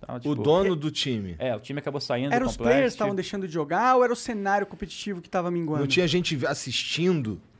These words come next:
Speaker 1: Eu acho que uma coisa leva a outra, né?
Speaker 3: É.
Speaker 1: O World Cyber Games saindo do Brasil, acho que a própria comunidade já dá aquela desanimada.
Speaker 3: É.
Speaker 1: Ah, o campeonato lá fora cada vez menores, tipo,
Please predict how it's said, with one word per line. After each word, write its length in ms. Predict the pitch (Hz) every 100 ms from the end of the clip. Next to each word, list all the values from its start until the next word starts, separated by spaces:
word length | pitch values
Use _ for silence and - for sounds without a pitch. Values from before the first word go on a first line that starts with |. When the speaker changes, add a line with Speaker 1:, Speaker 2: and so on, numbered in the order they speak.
| -
Speaker 1:
Eu 100 | 170
acho 140 | 202
que 60 | -
uma 100 | 240
coisa 200 | 220 208
leva 160 | 208 185
a 40 |
outra, 300 | 143 165 160
né? 180 | 143 170 - _ _ -
Speaker 3:
É. 120 | 262
Speaker 1:
O 60 | 180
World 140 | 175
Cyber 260 | 180 160 147
Games 240 | 156 170
saindo 240 | - 151 156
do 60 |
Brasil, 600 | 147 135 117 143 175 170 170 _ _ _ _ _ -
acho 160 | 123
que 60 | -
a 20 |
própria 320 | - 190 185
comunidade 420 | 180 147 120 156
já 60 | 151
dá 140 | 135
aquela 380 | 151 175 165 123 -
desanimada. 840 | 131 139 147 123 139 156 156 160 156 -
Speaker 3:
É. 220 | 151 135 120 - -
Speaker 1:
Ah, 360 | 127 127 127 123
o 20 |
campeonato 420 | 143 165 165 -
lá 80 | 151
fora 220 | - 160
cada 180 | - 143
vez 160 | 143 156
menores, 640 | 135 123 147 165 160 151
tipo, 340 | - 127 135